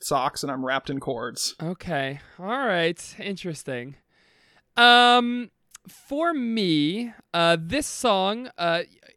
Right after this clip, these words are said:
Speaker 2: you know, I'm walking across the wasteland. Uh, it's the
Speaker 1: <laughs>
Speaker 2: far, far future, and,
Speaker 1: The
Speaker 2: you
Speaker 1: far,
Speaker 2: know,
Speaker 1: far fu-, the year is
Speaker 2: yeah.
Speaker 1: twenty twenty-six.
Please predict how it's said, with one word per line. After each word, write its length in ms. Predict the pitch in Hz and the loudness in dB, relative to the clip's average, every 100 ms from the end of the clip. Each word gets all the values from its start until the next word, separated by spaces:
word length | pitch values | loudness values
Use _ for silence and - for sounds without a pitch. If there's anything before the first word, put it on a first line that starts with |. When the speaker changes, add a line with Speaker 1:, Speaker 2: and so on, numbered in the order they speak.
| - | -18
Speaker 2:
you 280 | 196 196 202 | -8 -2 2
know, 180 | 180 170 | 2 2
I'm 320 | 196 190 170 _ _ - _ - | 2 2 -6 _ _ -20 _ -10
walking 520 | 175 202 233 - 220 | 0 2 2 0 -6
across 500 | 170 - 180 143 139 | -8 0 2 2 0
the 120 | - 139 | -4 -4
wasteland. 680 | 123 127 - 123 117 165 - _ _ _ _ - | -4 -6 -10 -12 -12 -14 -18 _ _ _ _ -6
Uh, 560 | 156 151 151 151 151 156 | 2 4 6 6 6 4
it's 300 | 170 156 - | 2 0 -2
the 180 | 160 | -4
Speaker 1:
<laughs> 60 | 143 | -4
Speaker 2:
far, 560 | - 185 196 214 196 180 | 0 8 10 10 10 6
far 320 | 175 147 143 | 2 0 0
future, 720 | - 139 135 - 135 135 135 | -4 -4 -4 -4 -2 -2 -4
and, 400 | 151 139 139 139 135 | -6 -4 -2 -2 -2
Speaker 1:
The 200 | - 147 | -4 4
Speaker 2:
you 60 | |
Speaker 1:
far, 140 | 185 202 | 6 6
Speaker 2:
know, 80 | |
Speaker 1:
far 140 | 226 190 | 4 2
fu-, 160 | - - _ - _ - | 0 -20 _ -20 _ -8
the 60 | |
year 180 | 135 175 | -2 0
is 80 | 135 | -2
Speaker 2:
yeah. 40 | 156 | -2
Speaker 1:
twenty 340 | 135 139 165 | -2 -2 -4
twenty-six. 840 | - 143 160 - - 165 190 175 | -6 -8 -6 -8 -10 2 2 4